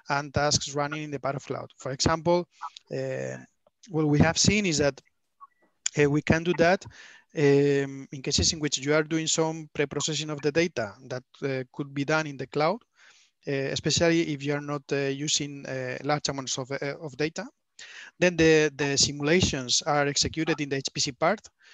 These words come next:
We have done this, for example, with Gromax. Uh, we had a workflow in which we were doing a small pre-processing, then some simulation with Gromax, and then there was a post-processing that was also executed in the cloud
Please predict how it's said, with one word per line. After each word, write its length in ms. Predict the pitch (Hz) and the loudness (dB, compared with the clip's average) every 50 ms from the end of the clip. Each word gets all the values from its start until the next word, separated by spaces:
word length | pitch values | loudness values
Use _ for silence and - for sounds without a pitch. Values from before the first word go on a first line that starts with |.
| - _ _ | -20 _ _
We 100 | - 123 | -2 -2
have 180 | 135 139 135 131 | 0 0 0 -2
done 180 | 151 143 139 | -4 -4 -4
this, 160 | 135 147 139 | -4 -6 -6
for 160 | - - 156 139 | -6 -6 -6 -6
example, 300 | 135 - 160 139 135 127 | -4 -4 -4 -4 -4 -6
with 180 | 127 123 - | -8 -8 -8
Gromax. 500 | 135 139 135 120 113 110 110 - - - | -8 -8 -6 -8 -8 -12 -12 -12 -12 -12
Uh, 420 | 139 131 - - 127 127 120 120 120 | -12 -14 -16 -14 -16 -16 -16 -16 -16
we 120 | 120 127 | -12 -8
had 120 | 127 135 135 | -8 -6 -6
a 40 | 131 | -6
workflow 560 | 123 139 143 - - - 170 160 165 165 160 | -6 -6 -6 -8 -6 -4 -2 -2 -2 -2 -4
in 60 | 147 | -6
which 160 | 131 127 - - | -8 -10 -10 -10
we 80 | 127 | -8
were 160 | 127 131 131 | -6 -6 -6
doing 380 | 127 123 135 131 131 131 131 127 | -6 -8 -10 -12 -10 -12 -12 -12
a 100 | 123 123 | -12 -12
small 200 | 120 - 139 139 | -12 -10 -12 -12
pre-processing, 680 | 135 - 165 165 - 180 175 - 190 175 - 185 185 180 | -8 -6 -6 -6 -4 -4 -4 -2 0 0 -2 -2 -4 -2
then 220 | 139 139 139 143 - - - - - - | -2 -2 -2 -4 -6 -14 -20 -20 -20 -14
some 320 | - - - - 143 147 147 | -8 -4 -2 -2 -2 -2 -2
simulation 440 | - 147 143 147 156 165 - 156 143 | -4 -4 -2 -2 -2 -2 -2 -2 -4
with 120 | 143 139 | -6 -6
Gromax, 460 | 139 135 170 180 190 202 208 196 - - | -2 -2 0 0 2 2 2 2 0 0
and 100 | 139 139 | -2 -2
then 100 | 151 147 | -4 -6
there 100 | 135 127 | -4 -2
was 120 | 147 - | 0 2
a 80 | - 165 | 2 2
post-processing 840 | - - 190 196 - - 185 160 - 185 175 - 208 233 240 240 - _ - - - - _ - | 2 0 0 0 0 0 -2 -2 0 0 0 0 -2 -4 -8 -12 -16 _ -20 -20 -20 -14 _ -2
that 180 | 160 151 147 | -2 -2 0
was 200 | 147 160 156 - | 0 -2 0 0
also 240 | 175 165 - - 165 | 0 0 0 0 0
executed 420 | 147 - 160 139 156 147 156 156 | 0 2 0 -2 -2 -4 -6 -6
in 120 | 147 151 147 | -6 -6 -6
the 100 | 143 131 | -6 -8
cloud 340 | - - - 151 156 156 | -6 -4 -2 -2 -2 -4